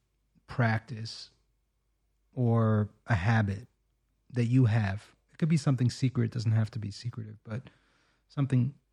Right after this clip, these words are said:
maybe even in some ways the simpler, the better. But what's a, what's, what's something that you do that you really feel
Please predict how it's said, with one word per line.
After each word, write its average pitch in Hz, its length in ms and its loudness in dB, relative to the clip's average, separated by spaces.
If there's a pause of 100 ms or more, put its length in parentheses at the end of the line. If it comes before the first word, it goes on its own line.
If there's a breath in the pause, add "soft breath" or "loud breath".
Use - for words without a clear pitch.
maybe 127 220 4
even 117 360 2 (100)
in 127 80 -6
some 120 240 4
ways 110 220 2
the 113 120 -6
simpler, 120 440 2
the 104 100 0
better. 107 400 0 (1900)
But 151 80 -4
what's 160 180 4
a, 147 160 2
what's, 147 280 0 (100)
what's 165 160 2
something 175 260 6
that 143 140 4
you 131 140 2
do 113 300 4
that 104 140 0
you 120 140 -2
really 117 280 0
feel 107 680 0